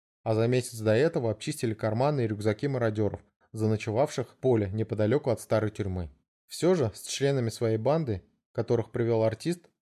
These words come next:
только по ему ведомым причинам, все-таки приносящими хоть какую-то пользу, мародеры артиста мирились. Но не могли они понять его миролюбивость по отношению к мародерам из чужих банд или к лостам.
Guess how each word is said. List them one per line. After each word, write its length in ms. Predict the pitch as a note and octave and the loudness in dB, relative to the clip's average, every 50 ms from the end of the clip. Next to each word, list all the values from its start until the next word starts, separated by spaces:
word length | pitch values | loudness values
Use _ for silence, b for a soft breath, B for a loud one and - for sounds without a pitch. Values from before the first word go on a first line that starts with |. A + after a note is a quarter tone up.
| _ - | _ -4
только 260 | - D3 D3+ - C3+ | -2 -2 0 0 -4
по 120 | - - B2 | 0 2 2
ему 300 | A#2 A#2 B2 B2 A#2+ G#2+ | 2 2 2 2 0 2
ведомым 400 | G#2+ B2 A#2+ A2 G#2 G2+ G2+ G2 | 2 2 2 2 0 -2 -2 -4
причинам, 480 | - - G2 - - G#2 G2+ G2 F#2+ | -6 -8 -10 -8 -6 -6 -4 -4 -6
все-таки 400 | - - - D#3+ F3 F3 - - B2+ | -8 -2 -2 -2 -2 -2 -4 -6 -6
приносящими 720 | - A2+ A2+ G#2+ G#2 G2+ - A#2+ A2+ - - A2+ G#2+ G#2 | -2 -2 -2 0 0 0 2 0 0 0 -2 -6 -6 -6
хоть 240 | - - A#2 - | -4 -4 -4 -4
какую-то 400 | - A2+ G#2 - A#2+ A2+ - A2 | -4 -8 -6 -4 -4 -4 -4 -6
пользу, 420 | - - C#3 D#3+ F3 D#3 A#2+ F#2+ b b b b _ _ _ _ | -4 0 0 0 0 0 -4 -8 b b b b _ _ _ _
мародеры 460 | - A#2 A2+ A2 A2 G#2+ C#3 E3+ E3+ D3 | -4 0 2 2 2 4 4 4 4 4
артиста 420 | A#2+ A#2 - C3+ C3 - - B2+ | 2 2 -2 -8 -10 -4 -4 -2
мирились. 560 | A#2 A#2 A#2 G#2+ G#2+ G2+ F#2+ F#2 - - _ _ _ _ _ _ _ _ _ _ | -2 0 -2 -2 -2 -2 -4 -4 -8 -10 _ _ _ _ _ _ _ _ _ _
Но 80 | - A2+ | -2 0
не 100 | A#2 A#2+ | 2 4
могли 260 | B2+ C3 C3+ C3+ D3 C3+ | 4 4 4 4 4 4
они 180 | A#2 G#2+ G#2+ | 4 2 2
понять 380 | G2+ - A2 A2+ A2 G#2+ G2+ - | 0 0 0 0 0 0 -2 -2
его 180 | G#2 G2 G#2 | -4 -4 -2
миролюбивость 720 | G#2 G#2 G#2 G2+ G2+ G2+ G2+ G#2 A#2 D3+ D#3+ C#3 - - - | -2 0 -2 0 0 0 0 0 0 2 2 2 0 -2 -4
по 80 | A2 | -6
отношению 540 | G#2 - - A2 G#2 - - C#3+ D3 C3 A2+ | -6 -4 -4 -6 -4 0 0 0 0 0 -2
к 60 | - | -2
мародерам 500 | A2+ G#2+ G#2 G#2 G2+ A#2+ C#3+ C#3+ C3 A2+ | -2 -2 -2 -2 0 2 2 2 2 -2
из 80 | G#2 - | -2 -6
чужих 300 | - - G#2 G#2 G2+ F#2+ | -6 -6 -4 -4 -4 -2
банд 300 | G2 A2+ C3 C#3+ C#3 - - - | 0 0 0 0 -2 -6 -8 -4
или 160 | A#2+ B2 B2+ | -2 -2 -2
к 140 | - - A2+ | -2 -2 -4
лостам. 420 | A2 G#2 G2+ - - - A2+ - | -2 -2 -4 -4 -8 -14 -14 -14